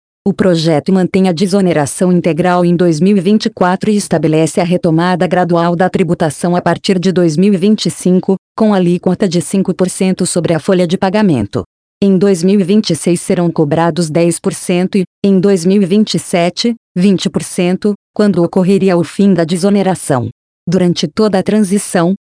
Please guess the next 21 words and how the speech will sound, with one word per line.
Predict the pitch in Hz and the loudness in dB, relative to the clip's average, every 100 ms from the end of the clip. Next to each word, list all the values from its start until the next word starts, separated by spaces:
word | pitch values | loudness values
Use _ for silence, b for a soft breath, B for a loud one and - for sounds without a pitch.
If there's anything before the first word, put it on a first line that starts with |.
| - | -4
a | 165 | -4
folha | - 190 180 | 0 0 0
de | 185 | -2
pagamento | 202 190 202 165 170 175 | -2 0 2 2 0 -2
do | 185 | 0
décimo | 185 175 208 208 | 0 0 0 0
terceiro | - 143 - 214 226 | 0 -2 0 0 2
salário | 196 180 151 156 180 | 0 0 0 0 0
continuará | 254 262 262 233 190 | 0 0 2 2 2
integralmente | 202 196 190 196 180 165 165 180 | 0 0 0 2 2 2 0 -2
desonerada. | 202 185 196 196 185 127 107 85 - _ _ - | 0 0 0 0 0 -2 -2 -6 -8 _ _ -6
O | |
projeto | - 190 170 160 151 143 - | 0 0 2 0 0 -2 -2
também | 190 175 180 | 0 2 2
reduz, | 185 160 175 - - _ | 0 0 -2 -4 -10 _
gradualmente, | 185 208 202 196 175 180 - 208 202 _ 170 | -2 0 0 2 2 2 0 -2 -4 _ -2
durante | 180 175 247 | 0 0 0
o | |
período | 196 170 180 160 | -2 0 0 0
de | 165 | -2
transição, | 190 214 196 202 - 190 170 | 0 0 0 -2 -2 -2 0